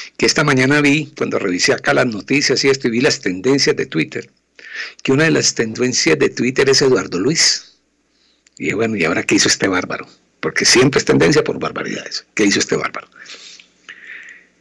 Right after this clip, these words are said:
Y resulta que es que el señor Eduardo Luis, en una discusión con Juan Felipe Cadavid en un programa que tienen ellos por la tarde, dijo, dijo que la pandemia ya había terminado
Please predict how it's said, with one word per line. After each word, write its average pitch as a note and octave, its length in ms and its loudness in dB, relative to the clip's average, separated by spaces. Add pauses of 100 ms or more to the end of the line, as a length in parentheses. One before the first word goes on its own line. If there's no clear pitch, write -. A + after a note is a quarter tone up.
(180)
Y - 60 -4
resulta C3+ 300 0
que E3 80 0
es D3+ 80 0
que - 80 0
el E3 60 2
señor A2 260 2
Eduardo A2+ 360 2
Luis, B2 500 0
en G#2+ 120 -2
una C3+ 160 4
discusión A#2+ 440 0
con D3 180 -2
Juan A2 160 -4
Felipe G2+ 320 -2
Cadavid G2+ 380 0
en C3 80 4
un C#3 80 -2
programa A#2+ 360 0
que - 120 -6
tienen A2 280 0
ellos A#2+ 200 0
por G2+ 160 -4
la F#2+ 100 -4
tarde, B2 300 -4 (1300)
dijo, C#3 440 2 (1600)
dijo - 480 -2 (1700)
que C#3+ 120 2
la B2+ 120 2
pandemia D3+ 400 2
ya D3 100 0
había C3+ 160 2
terminado A#2 420 -8